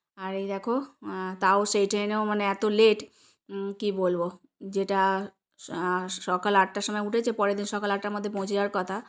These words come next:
বেলা একটা বেজে গেছে পৌঁছাতে। কেননা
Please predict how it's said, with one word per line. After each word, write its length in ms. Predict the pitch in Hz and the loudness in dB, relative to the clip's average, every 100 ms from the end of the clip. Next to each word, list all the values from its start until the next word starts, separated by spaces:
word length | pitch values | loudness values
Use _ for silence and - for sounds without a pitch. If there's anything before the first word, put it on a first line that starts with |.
| _ _ _ | _ _ _
বেলা 220 | 202 185 175 | -6 -2 -2
একটা 280 | 170 185 | -4 -4
বেজে 220 | 180 190 202 | -4 -4 -6
গেছে 220 | 208 220 | -6 -6
পৌঁছাতে। 460 | 175 160 180 185 | -6 -6 -6 -10
কেননা 380 | 190 202 202 202 | -6 -2 -2 -2